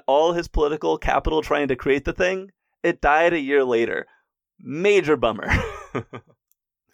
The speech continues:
And then Clay drew up a bill for a third national bank of the United States.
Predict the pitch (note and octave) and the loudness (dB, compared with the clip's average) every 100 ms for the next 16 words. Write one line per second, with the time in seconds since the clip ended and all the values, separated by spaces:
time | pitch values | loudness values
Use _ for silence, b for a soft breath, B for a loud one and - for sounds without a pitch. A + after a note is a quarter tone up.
0 | b b b b _ _ - C#3 C3 C#3 | b b b b _ _ -4 -4 0 0
1 | B2+ E3+ b b b - F3+ F3+ F3 F#3 | 0 -4 b b b -4 0 2 2 0
2 | F#3+ C#3+ F3+ F3+ F#3 - - F#3 F3+ - | 0 -4 -4 -4 -8 -10 -4 -2 -2 -2
3 | E3+ F3 E3+ - C#3 C3+ - C#3+ A#2+ A#2 | 0 0 0 -4 -2 -2 -2 -4 -2 -4
4 | A#2+ B2 A2 A2 G#2 G#2 - A2 - - | -4 -6 -4 -4 -4 -6 -4 -6 -6 -8
5 | - | -10